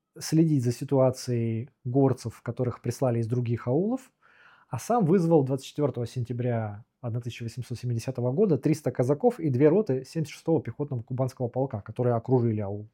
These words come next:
и стали на готовность. В ночь с двадцать пятого на двадцать шестое сентября начальник области по управлению горцами командировал в Ульский аул своего исполняющего обязанности помощника с поручением, чтобы он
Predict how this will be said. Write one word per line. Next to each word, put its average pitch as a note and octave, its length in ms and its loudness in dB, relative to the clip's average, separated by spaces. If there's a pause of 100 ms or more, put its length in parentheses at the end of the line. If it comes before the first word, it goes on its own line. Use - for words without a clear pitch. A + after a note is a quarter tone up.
(380)
и D#3 120 2
стали C3 320 0
на A2+ 120 -2
готовность. A2 520 -6
В A#2 60 0
ночь A3+ 360 4
с C3+ 100 -4
двадцать D#3+ 240 4
пятого E3+ 260 4
на C#3+ 80 2
двадцать C3+ 200 -4
шестое D3+ 240 -4
сентября D3+ 380 -2
начальник E3+ 400 0
области E3+ 320 0
по C3+ 100 -6
управлению B2 460 -2
горцами E3 500 -2 (720)
командировал C#3 500 6
в C#3 80 2
Ульский D3 280 2
аул E3 340 4
своего F3+ 500 4 (120)
исполняющего B2+ 800 -2 (340)
обязанности A#2+ 460 -2
помощника D3+ 480 0
с - 40 -14
поручением, C3 600 2
чтобы C3 360 0
он F3 240 4